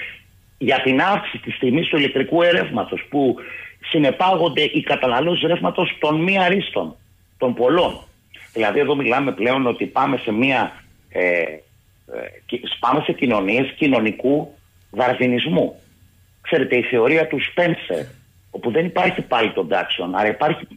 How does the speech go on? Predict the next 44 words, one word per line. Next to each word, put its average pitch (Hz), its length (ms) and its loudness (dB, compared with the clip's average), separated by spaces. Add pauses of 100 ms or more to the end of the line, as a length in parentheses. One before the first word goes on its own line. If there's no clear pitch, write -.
(140)
πάλι 151 260 0
μεταξύ 151 360 -2
των 151 180 0
ατόμων, 135 400 -2
προκειμένου 151 520 0
να 160 120 4
επικρατήσουν 135 760 0
οι 131 220 4
άριστοι, 135 340 0
και - 100 -2
αυτοί 170 220 2
οι 156 80 4
άριστοι 151 260 0
θα 151 100 -4
φέρουν 165 240 -2
την 143 160 -4
πρόοδο 175 400 2
στην 92 160 -6
κοινωνία. 78 540 -4 (1400)
Και 170 60 -2
όσοι 175 220 2
δεν 165 160 2
μπορούν 165 220 2
να 147 160 2
τρέξουν, 139 500 0
τους - 120 -4
αφήνουμε 180 340 0
στην 180 180 -2
άκρη. - 420 -4 (380)
Τους - 140 -8
φαβελοποιούμε. 139 800 2 (1400)
Αυτό 226 280 0
είναι 214 100 2
το 180 100 0
μεγαλύτερο. 135 440 -2
Βλέπετε 175 400 0
να 160 80 2
απαντούμε 135 500 0
σε - 120 -2
αυτά 165 200 0
τα 165 100 0
ερωτήματα. 143 480 2
Αυτά 185 180 0
έρχονται. 175 560 0